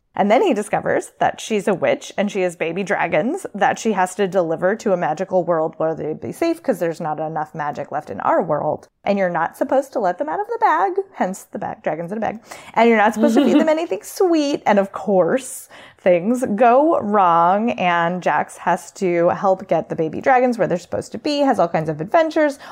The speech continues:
Speaker 1: Also, inv-, there's dragons and dinosaurs. We get a little bit of, like, time travel. We get some magic in Brooklyn, and we get some, like,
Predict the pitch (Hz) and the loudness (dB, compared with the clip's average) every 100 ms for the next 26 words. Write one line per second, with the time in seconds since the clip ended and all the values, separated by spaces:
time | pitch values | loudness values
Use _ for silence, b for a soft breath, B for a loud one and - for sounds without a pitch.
0 | B 214 220 220 220 202 190 202 185 180 | B 0 2 0 2 0 2 2 2 0
1 | 170 - 175 196 220 240 233 269 294 269 | -2 -6 -2 0 2 2 2 0 2 4
2 | 277 339 - 180 165 127 180 180 170 175 | 2 0 -4 2 2 4 2 2 2 0
3 | 160 123 87 - 202 220 214 226 214 202 | 0 -2 -2 -2 0 0 0 0 2 2
4 | 196 196 202 B B B 180 175 - 190 | 2 4 2 B B B 0 0 2 -2
5 | 170 165 156 165 160 151 - 269 247 233 | 0 -2 0 -2 -6 -4 -2 -2 2 2
6 | 214 208 196 208 B B 262 277 269 196 | 4 2 0 -4 B B 0 2 0 0
7 | - - 311 247 180 175 170 | -2 0 0 2 2 2 -2